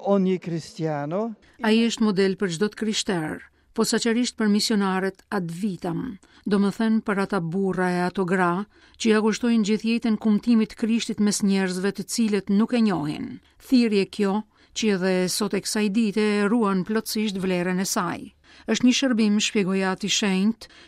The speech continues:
Speaker 2: që në rrallë të parë kryen meshtarët, të cilët e shkrin pa kursim gjithë jetën në shërbimin baritor, duke e vulosur nga njerë besnikrinë ndaj Krishtit, edhe me vulën e gjakut. Si falënderoj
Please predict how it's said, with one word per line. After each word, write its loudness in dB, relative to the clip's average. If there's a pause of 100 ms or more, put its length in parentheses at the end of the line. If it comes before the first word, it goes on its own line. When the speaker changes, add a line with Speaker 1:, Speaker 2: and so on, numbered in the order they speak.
Speaker 2:
që 6
në 4
rrallë 2
të -2
parë 2
kryen 2
meshtarët, -4 (320)
të -4
cilët 4
e 0
shkrin 2
pa 0
kursim 2
gjithë -2
jetën 0
në 0
shërbimin 2
baritor, 0 (420)
duke 0
e 6
vulosur 2
nga 4
njerë 2
besnikrinë 2
ndaj 0
Krishtit, -4 (200)
edhe 0
me 0
vulën 0
e 0
gjakut. -6 (360)
Si 0
falënderoj 2